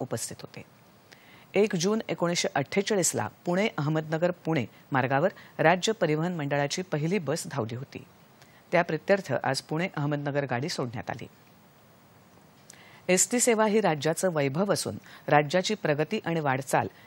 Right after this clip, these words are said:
यातील अविभाज्य घटक आहे. एसटीनं आपला जनसेवेचा वसा यापुढेही असाच सुरू ठेवावा, असं मुख्यमंत्री उद्धव ठाकरे यावेळी म्हणाले. बदलत्या काळाप्रमाणे तंत्रज्ञानात बदल होत आहेत.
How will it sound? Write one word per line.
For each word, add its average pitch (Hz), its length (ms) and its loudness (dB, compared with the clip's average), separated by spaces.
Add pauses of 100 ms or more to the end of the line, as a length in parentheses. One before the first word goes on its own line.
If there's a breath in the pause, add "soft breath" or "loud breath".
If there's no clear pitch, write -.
(100)
यातील 160 300 2
अविभाज्य 156 500 0
घटक 151 340 0
आहे. 160 160 0 (400 loud breath)
एसटीनं 190 500 2
आपला 151 280 0
जनसेवेचा 175 680 -2
वसा 143 260 -2
यापुढेही 135 500 -2 (100)
असाच 135 280 -4
सुरू 131 180 -6
ठेवावा, 147 440 -4 (400 loud breath)
असं 147 180 -2
मुख्यमंत्री 165 580 -6 (280 loud breath)
उद्धव 135 220 -4
ठाकरे 135 360 -2 (320 loud breath)
यावेळी 143 260 2
म्हणाले. 139 400 -10 (760 loud breath)
बदलत्या 190 380 6
काळाप्रमाणे 160 720 2
तंत्रज्ञानात 143 640 0
बदल 123 300 -4
होत 123 200 -6
आहेत. 135 220 -2